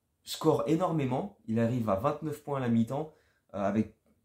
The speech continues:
je crois qu'il a déjà quatre ou cinq shoots à trois points à son actif, euh, mais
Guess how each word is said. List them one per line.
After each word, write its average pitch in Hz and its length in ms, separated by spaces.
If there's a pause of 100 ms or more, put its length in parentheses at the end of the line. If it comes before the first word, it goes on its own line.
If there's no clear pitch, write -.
(120)
je - 100
crois - 120
qu'il 117 140
a 107 40
déjà 104 300
quatre 123 280
ou 131 40
cinq 135 220
shoots 131 240
à 120 60
trois 113 260
points 120 160
à - 20
son 110 160
actif, 160 460 (480)
euh, 107 300 (380)
mais 143 560